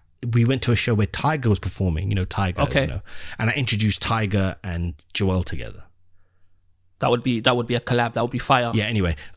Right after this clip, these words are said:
Speaker 1: I've digressed because I like to show what I did back in, like, I've, I've become one of those guys, and, uh, you know,
Speaker 2: No,
Speaker 1: when
Speaker 2: you've
Speaker 1: I
Speaker 2: got
Speaker 1: was
Speaker 2: to.
Speaker 1: back in the
Speaker 2: You've got
Speaker 1: day,
Speaker 2: to.
Speaker 1: when I was, but anyway, but the point is, Joel Ortiz, I have a lot of affinity to.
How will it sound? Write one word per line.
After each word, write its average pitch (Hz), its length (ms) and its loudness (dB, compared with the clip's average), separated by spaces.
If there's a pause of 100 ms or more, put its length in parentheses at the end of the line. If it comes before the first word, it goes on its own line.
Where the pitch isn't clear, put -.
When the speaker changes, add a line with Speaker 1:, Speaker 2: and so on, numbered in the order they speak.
Speaker 1:
I've 151 160 0
digressed 123 460 6
because 104 200 0
I 101 100 0
like 98 140 -2
to 392 120 8
show 381 240 6
what 381 100 6
I 95 80 0
did 90 240 2
back - 300 -2
in, 98 160 4
like, 87 260 -4
I've, 127 140 0 (180)
I've - 160 -8
become 123 240 2
one 107 140 4
of 90 40 4
those 98 220 4
guys, 90 300 2
and, 90 80 6
uh, 107 60 4
you 127 260 4
know, 185 80 6
Speaker 2:
No, 190 140 8
Speaker 1:
when 240 60 8
Speaker 2:
you've 240 100 4
Speaker 1:
I - 20 2
Speaker 2:
got 226 60 8
Speaker 1:
was 180 80 6
Speaker 2:
to. 139 160 6
Speaker 1:
back - 100 -6
in 127 60 4
the 123 200 2
Speaker 2:
You've 120 80 4
got 127 160 6
Speaker 1:
day, 131 120 2
Speaker 2:
to. - 60 -8 (140)
Speaker 1:
when 247 120 2
I - 20 4
was, 220 80 0
but - 140 -6
anyway, 131 280 -2 (300)
but 131 100 -2
the - 60 -4
point 185 240 -2
is, 95 340 0 (220)
Joel 147 180 2
Ortiz, 117 360 0
I 95 60 0
have 92 120 2
a 104 40 4
lot 101 140 2
of 98 80 -2
affinity 98 440 2
to. 98 300 -2